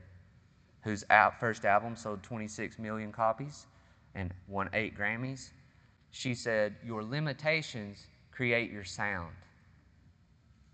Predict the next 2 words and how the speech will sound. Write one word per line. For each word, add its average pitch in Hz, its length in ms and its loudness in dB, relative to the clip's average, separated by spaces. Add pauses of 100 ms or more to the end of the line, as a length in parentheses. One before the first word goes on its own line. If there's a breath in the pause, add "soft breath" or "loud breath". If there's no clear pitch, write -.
(1400)
Phil 107 220 2
Hansen, 113 560 -6